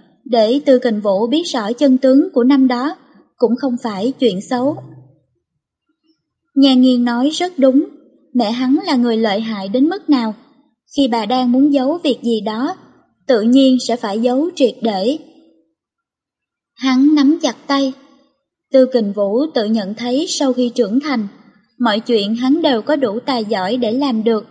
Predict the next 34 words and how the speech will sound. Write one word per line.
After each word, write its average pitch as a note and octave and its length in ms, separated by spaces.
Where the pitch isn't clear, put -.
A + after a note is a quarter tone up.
Nhưng B3+ 360
lúc E4 220
này, A#3+ 260
hắn C#4+ 240
thật C#4+ 180
sự G#3+ 320
luống C#4+ 320
cuống, C#4+ 240
nhất F#4+ 240
thời B3+ 280
lại G#3+ 180
không C#4 220
biết F4 180
làm C#4 220
sao D4 340
để A3 280
xử A3+ 240
lý C4+ 340
tình A3+ 180
huống B3 300
trước F4+ 240
mặt. B3 180
"Có F4+ 180
phải B3 340
Tử A3+ 120
Hằng C4+ 260
đã G#3+ 160
biết D#4 260
tôi C4+ 240
là A#3+ 120
cha C4+ 200
đẻ A3+ 240
của A#3 160
nó?" C4 300